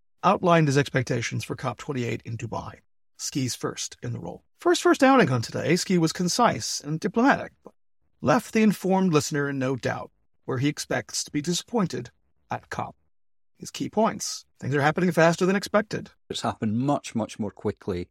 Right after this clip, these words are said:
Speaker 2: And it's not only the obvious you can see on your television screens, it's the measurements that scientific, scientists are making about air temperatures, the temperature of the ocean.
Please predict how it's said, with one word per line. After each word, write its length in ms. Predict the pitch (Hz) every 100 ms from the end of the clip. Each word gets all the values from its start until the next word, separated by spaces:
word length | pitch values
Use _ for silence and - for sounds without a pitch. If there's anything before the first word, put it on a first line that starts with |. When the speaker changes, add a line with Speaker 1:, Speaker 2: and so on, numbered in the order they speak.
| -
Speaker 2:
And 120 | 120
it's 160 | 117
not 200 | 156 160 -
only 320 | 135 135 120
the 180 | 113 113
obvious 600 | 131 123 117 95 - 104
you 80 |
can 160 | 92 101
see 200 | - 107
on 180 | 107 104
your 180 | 104 98
television 640 | - 107 95 107 - 95
screens, 520 | - 98 82 87 - _ -
it's 220 | 120 -
the 80 | 117
measurements 640 | 117 139 143 117 107 90
that 140 | - 98
scientific, 720 | - 107 104 - 98 104 -
scientists 600 | - - 127 107 - 101 -
are 100 | 98
making 520 | 107 107 104 95 98 _ _
about 280 | 113 107 101
air 200 | 120 113
temperatures, 720 | 117 - 113 - 107 107 98 -
the 100 | 95
temperature 520 | - 104 101 107 101
of 100 | 90
the 180 | 107 92
ocean. 440 | 101 - 90 82